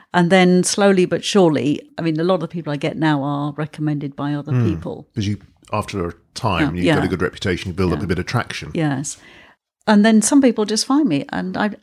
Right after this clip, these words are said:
Speaker 2: And you've no idea how.
Speaker 1: No idea how.
Speaker 2: <laughs>
Speaker 1: And nor do they, 'cause that's the weird thing with, with Google, is you start with something, and then you find something,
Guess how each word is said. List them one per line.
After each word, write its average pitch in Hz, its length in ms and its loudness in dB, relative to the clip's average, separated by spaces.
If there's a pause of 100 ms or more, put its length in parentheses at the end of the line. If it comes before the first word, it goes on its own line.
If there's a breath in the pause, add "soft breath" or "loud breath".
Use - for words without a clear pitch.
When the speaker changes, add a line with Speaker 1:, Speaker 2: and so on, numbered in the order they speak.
(320)
Speaker 2:
And 120 80 -4
you've 101 100 0
no 101 120 0
idea 120 260 0
how. 156 140 2
Speaker 1:
No 262 180 6
idea 247 340 4
how. 214 240 4 (140)
Speaker 2:
<laughs> - 60 0
Speaker 1:
And 262 100 8
nor 339 140 6
do 302 80 -2
they, 277 180 6
'cause 254 160 -2
that's 285 260 2 (180)
the 226 180 4
weird 226 260 4
thing 226 220 6
with, 175 220 2
with 180 260 2
Google, 180 300 6
is 175 160 0
you 196 80 2
start 233 340 4
with - 100 0
something, 196 500 2
and 175 120 6
then 190 140 4
you 190 160 2
find 208 360 4
something, 123 440 -4